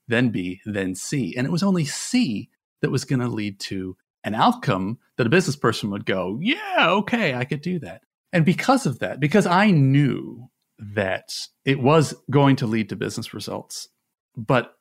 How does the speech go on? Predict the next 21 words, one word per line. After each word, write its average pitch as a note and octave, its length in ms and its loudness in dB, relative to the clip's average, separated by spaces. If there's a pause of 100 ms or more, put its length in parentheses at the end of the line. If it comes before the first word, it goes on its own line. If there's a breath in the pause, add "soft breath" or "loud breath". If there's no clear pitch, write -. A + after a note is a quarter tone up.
(180)
it C3 120 2
had D3 200 2
to C3+ 80 -2
get B2+ 240 -4
through A2+ 120 -4
sort A2 200 -6
of G2+ 80 -6
these G2+ 180 -6
three G#2 240 -8
steps, - 440 -8
and G#2 120 -8
it G#2 80 -14
felt G#2+ 260 -6
so D#3 200 -4
tenuous, G#2+ 580 -6
and G#2 80 -10
it A2 80 -18
felt A#2 120 -8
like A2+ 140 -10
such F#3+ 320 -8
bullshit G#2 420 -6